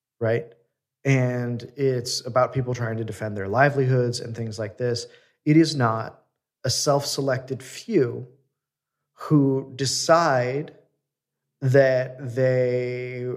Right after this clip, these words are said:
have the moral right, based on bad science,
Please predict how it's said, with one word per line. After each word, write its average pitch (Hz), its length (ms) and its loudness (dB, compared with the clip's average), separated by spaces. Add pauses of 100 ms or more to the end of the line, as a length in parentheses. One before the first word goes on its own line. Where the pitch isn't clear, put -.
have 117 540 -2
the 120 80 -2
moral 120 420 0
right, 110 420 0 (1300)
based 139 360 4
on 110 680 -4 (520)
bad 120 520 0
science, 113 880 -2